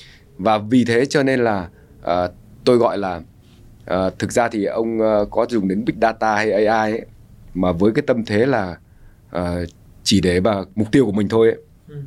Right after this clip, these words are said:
Speaker 1: thì ông vẫn chưa hiểu khách hàng. Bởi tôi biết một công ty làm như vậy, họ, họ, họ có cái, ờ, ờ, dữ liệu khách hàng đọc hàng, hàng tháng, hàng năm, nhưng họ không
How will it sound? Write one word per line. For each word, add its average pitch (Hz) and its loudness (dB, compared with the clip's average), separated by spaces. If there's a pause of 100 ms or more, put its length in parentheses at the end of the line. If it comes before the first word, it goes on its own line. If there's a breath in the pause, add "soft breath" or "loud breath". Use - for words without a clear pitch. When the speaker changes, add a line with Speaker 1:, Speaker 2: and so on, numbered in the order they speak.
(140)
Speaker 1:
thì 110 2
ông 127 2
vẫn 160 0
chưa 165 2
hiểu 117 0
khách 123 -8
hàng. 95 -6 (140)
Bởi 110 0
tôi 131 6
biết 156 2
một 139 2
công 123 -2
ty 131 4
làm 113 2
như 120 -2
vậy, - -2 (540 soft breath)
họ, 113 2
họ, 98 0
họ 104 -2
có 110 2
cái, 139 2
ờ, 120 0 (380 soft breath)
ờ, 110 2 (340)
dữ 127 2
liệu 117 4
khách 135 -6
hàng 104 -2
đọc 95 -6
hàng, 95 -4 (340)
hàng 98 -6
tháng, 92 -4
hàng 110 0
năm, 113 -2 (640 loud breath)
nhưng 123 2
họ 123 0
không 127 -6